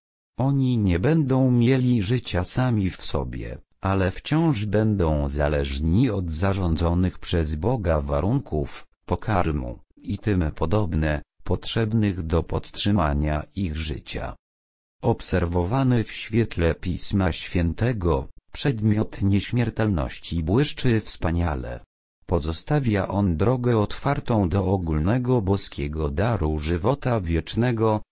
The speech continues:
który udzielony będzie tym wszystkim, których Odkupiciel znajdzie chętnych do przyjęcia tego daru na takich jedynie warunkach,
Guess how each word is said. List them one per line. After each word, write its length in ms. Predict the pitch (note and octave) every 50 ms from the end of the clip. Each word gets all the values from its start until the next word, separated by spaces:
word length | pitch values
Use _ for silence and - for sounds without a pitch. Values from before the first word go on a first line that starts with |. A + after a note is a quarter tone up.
| _ -
który 400 | - - - - E2+ F2 E2 D#2+
udzielony 720 | - - F2 F#2 E2 E2 F2 F2+ G2+ A2+ B2 C3 A2 F#2
będzie 420 | D#2+ F2+ C3 D3+ D3+ C3+ B2+ C#3 C3
tym 240 | - - F2+ F2
wszystkim, 760 | D2 - - - - - - - - - - C#2 C2+ B1+ A#1+ - - _ - -
których 440 | - - - G#2 F#2+ F2 D2+ - -
Odkupiciel 840 | G#2 D#2 - - - D#2+ - - D3 D3 - - - F2+ E2+ E2 - -
znajdzie 540 | D#2+ E2+ F#2 F#2 E2+ E2 E2 D2+ D#2+ E2+ D2+
chętnych 640 | - - C#3+ C#3+ C#3 C3+ - - B2+ A2+ G2 E2+ F2+
do 240 | D#2+ E2 E2+ F2 F2
przyjęcia 680 | - - - F2+ F2 G2+ B2+ D3 D#3+ D3 - C3 A#2
tego 360 | - - F2 D#2 D2 D#2 C#2
daru 460 | C2+ C#2+ F#2+ A2+ A#2 G#2 D#2 D2+ D2+ D2+
na 220 | E2 D2+ D2 D2+
takich 540 | - - F#2+ F2+ - - - F2+ D2 - -
jedynie 500 | F#2 F#2 F#2 F#2 G#2 G#2 G#2 F#2+ D#2 C2+
warunkach, 880 | C2 C#2 C#2+ D2 E2+ G#2+ C3+ C#3+ C3 - D#2+ D2 C2+ - - - _